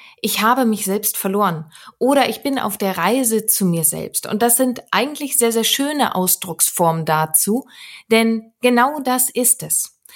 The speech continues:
Du musst dir vorstellen, dein Selbst, wenn wir mal anfangen, das Wort auseinander zu pflücken, Selbstverwirklichung,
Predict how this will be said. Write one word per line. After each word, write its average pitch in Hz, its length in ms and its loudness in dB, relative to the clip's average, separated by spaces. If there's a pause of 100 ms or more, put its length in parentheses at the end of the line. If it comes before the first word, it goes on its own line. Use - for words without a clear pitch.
(180)
Du 262 60 0
musst 349 280 2
dir 320 120 -6
vorstellen, 170 840 -2
dein 233 420 2
Selbst, 190 560 0
wenn 269 140 0
wir 339 100 0
mal 302 160 0
anfangen, 262 340 -2
das 220 200 -2
Wort 220 320 2
auseinander 196 720 2
zu - 160 -4
pflücken, 156 580 -12
Selbstverwirklichung, 196 1600 0